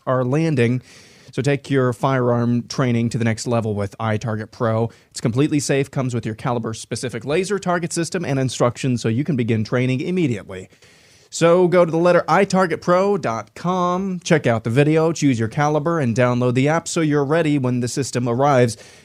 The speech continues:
This month, you can still get ten percent off plus free shipping with the offer code Steve when you purchase the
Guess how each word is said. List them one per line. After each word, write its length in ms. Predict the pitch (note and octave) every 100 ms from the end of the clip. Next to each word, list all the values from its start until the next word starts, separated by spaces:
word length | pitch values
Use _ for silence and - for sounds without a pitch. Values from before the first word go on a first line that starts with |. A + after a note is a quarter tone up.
| -
This 220 | F3 F#3
month, 400 | G3 G#3 - -
you 80 | D3
can 100 | C#3+
still 220 | - G3+
get 180 | C#3+ -
ten 220 | - G#3
percent 320 | F3 D3 A#2
off 180 | G#2+ G#2+
plus 240 | F3+ F3+
free 220 | - F3+
shipping 400 | D#3+ - F3+ B2
with 100 | A2+
the 100 | A2+ B2
offer 280 | C3 B2+
code 300 | C3 C3 B2
Steve 580 | - - F#3+ G3+ B2+ B2+ C3+ - - _
when 140 | C3
you 60 | C3
purchase 420 | - C3+ C#3 B2
the 160 | -